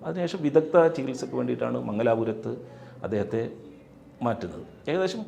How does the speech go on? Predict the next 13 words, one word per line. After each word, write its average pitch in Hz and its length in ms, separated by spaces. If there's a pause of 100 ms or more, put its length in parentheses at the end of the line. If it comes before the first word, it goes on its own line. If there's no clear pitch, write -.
(140)
അറുപത്തിയൊന്ന് 156 760
ദിവസം 120 280 (1300)
സച്ചിൻ 120 260 (1080)
ഈ - 20 (1400)
ഹോസ്പിറ്റലിൽ 127 460 (220)
അദ്ദേഹം 117 260
അഡ്മിറ്റായിട്ട് 104 560 (320)
ചികിത്സ 101 300 (200)
തേടുന്നുണ്ട്. 90 520
അതിനുശേഷമാണ് 143 580 (760)
മരണത്തിലേക്ക് 110 680
പോകുന്നത്. 78 280 (1160)
ആ - 20